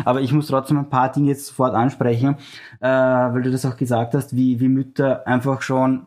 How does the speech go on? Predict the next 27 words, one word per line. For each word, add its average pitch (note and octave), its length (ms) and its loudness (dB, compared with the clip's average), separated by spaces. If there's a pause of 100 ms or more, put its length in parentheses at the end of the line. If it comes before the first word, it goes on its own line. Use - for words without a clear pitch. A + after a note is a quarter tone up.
von C3+ 200 -2
Anfang C3+ 380 0
an C3 280 2
irgendwie C3+ 280 0
kritisiert B2+ 440 -2
und B2 180 2
gleich B2 300 0
Ratschläge B2+ 500 0
bekommen, B2 500 0
wie C#3 140 2
sie C3 260 -2
irgendwas C3 260 0
machen C3 240 2
sollen. B2 320 2 (600)
Und C3 300 0
gerade B2+ 340 2
beim B2+ 480 0
ersten C#3 480 0
Kind D3+ 400 0
haben C3 180 0
wir C3 120 0
das D#3 160 0
ja C#3 120 0
zu B2+ 140 -4
Hause B2+ 240 2
auch B2 60 -2
mitbekommen. C#3 720 0